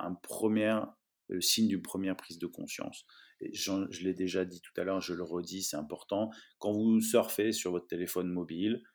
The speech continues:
heu, et que vous avez une connexion, heu, internet en Wi-Fi, par exemple, heu, là où vous êtes, utilisez le Wi-Fi. Heu, j'ai parlé du facteur dix qu'il y avait entre les deux en termes d'impact. C'est pas grand-chose,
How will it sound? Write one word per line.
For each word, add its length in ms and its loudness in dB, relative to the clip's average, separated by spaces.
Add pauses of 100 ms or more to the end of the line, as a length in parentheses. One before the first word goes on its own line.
(280)
heu, 500 -2 (400)
et 140 2
que 120 -2
vous 140 2
avez 180 8
une 100 2
connexion, 720 0 (240)
heu, 100 -6 (300)
internet 680 -4
en 100 -2
Wi-Fi, 480 -4
par 180 -2
exemple, 400 -4 (240)
heu, 360 -6
là 120 -2
où 100 -4
vous 240 -6
êtes, 220 0 (320)
utilisez 520 2
le 60 2
Wi-Fi. 380 -6 (440)
Heu, 120 -14
j'ai 200 -8
parlé 300 0
du 120 -8
facteur 480 -6
dix 340 -2
qu'il 140 -8
y 20 -2
avait 320 -4
entre 260 -8
les 100 -6
deux 120 -8
en 80 -6
termes 220 -6
d'impact. 280 -12 (320)
C'est 240 2
pas 120 10
grand-chose, 640 4